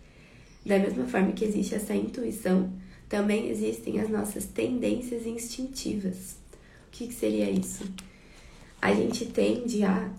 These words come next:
repetir comportamentos, a agir sempre de uma mesma forma. E isso vem de outras existências, muitas vezes.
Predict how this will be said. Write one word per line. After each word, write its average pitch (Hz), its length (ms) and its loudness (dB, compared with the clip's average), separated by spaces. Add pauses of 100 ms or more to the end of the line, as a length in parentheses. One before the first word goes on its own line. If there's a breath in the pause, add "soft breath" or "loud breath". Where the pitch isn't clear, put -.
(200)
repetir 240 720 -2
comportamentos, - 1120 0
a - 120 0
agir 202 440 2
sempre 208 420 -2
de 196 140 -4
uma 208 140 0
mesma 202 340 0
forma. 180 480 -2 (580 loud breath)
E 208 220 4
isso 220 220 -2
vem 214 360 2
de 208 180 0
outras 254 480 0
existências, 196 760 2
muitas 190 360 0
vezes. - 520 -4